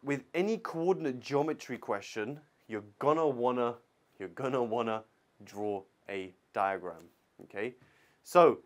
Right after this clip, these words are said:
if it's tricky, draw a picky. Right, so we could just do a standard X, Y axes. We have B is at minus one, five,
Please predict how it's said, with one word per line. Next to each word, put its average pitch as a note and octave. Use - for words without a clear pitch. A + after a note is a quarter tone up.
if D3
it's -
tricky, E3
draw C#3
a B2
picky. -
Right, A2+
so -
we F#3
could G3+
just G3
do D3+
a A#2
standard A#2
X, A#2+
Y A2
axes. C#3+
We B2+
have A2+
B F#3
is C3+
at A#2
minus A#2
one, G#2+
five, C#3